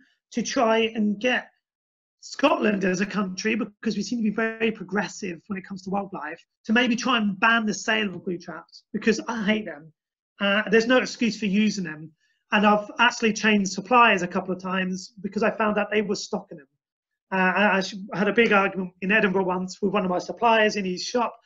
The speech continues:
because he was selling them, and he was happy to show me his new, um, stock that it was, and it was his glue traps. And thank goodness he actually stopped because I made such a fuss.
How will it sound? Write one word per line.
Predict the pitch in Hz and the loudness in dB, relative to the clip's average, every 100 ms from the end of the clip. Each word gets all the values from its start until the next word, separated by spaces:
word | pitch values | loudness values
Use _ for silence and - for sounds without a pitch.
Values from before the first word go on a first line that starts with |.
| _ - | _ -2
because | 269 247 | 0 2
he | 226 | 2
was | 214 - | 0 2
selling | 233 214 | 2 2
them, | 160 160 170 | -2 -8 -12
and | 185 | -4
he | 196 | -2
was | 190 190 - _ _ | 0 -2 -8 _ _
happy | 247 247 233 | -4 -2 -2
to | 214 | -2
show | - 220 | 0 2
me | 208 | 2
his | 180 180 - | 0 -4 0
new, | 214 208 196 - _ _ _ _ 190 | 2 2 0 -4 _ _ _ _ -2
um, | 185 180 180 170 170 156 _ | 0 2 -2 -6 -12 -18 _
stock | - 262 - - | -4 -2 -2 -4
that | 208 | -2
it | 214 | 2
was, | 240 226 | 2 0
and | 214 | -2
it | 202 | 0
was | 202 | 0
his | - | 0
glue | 233 226 | 0 0
traps. | 214 165 - - | 0 -8 -10 -10
And | 214 196 185 _ _ _ _ - | -6 -6 -8 _ _ _ _ -6
thank | 311 277 | -4 2
goodness | 226 208 226 - | 2 4 0 0
he | 254 262 | 0 0
actually | - 240 | 0 -6
stopped | 196 - 226 - - | -2 2 2 0 -8
because | 220 202 | -6 0
I | 202 | 2
made | 208 202 | 2 2
such | 214 - | -2 -2
a | 190 | -6
fuss. | 202 156 - - | -4 -6 -12 -20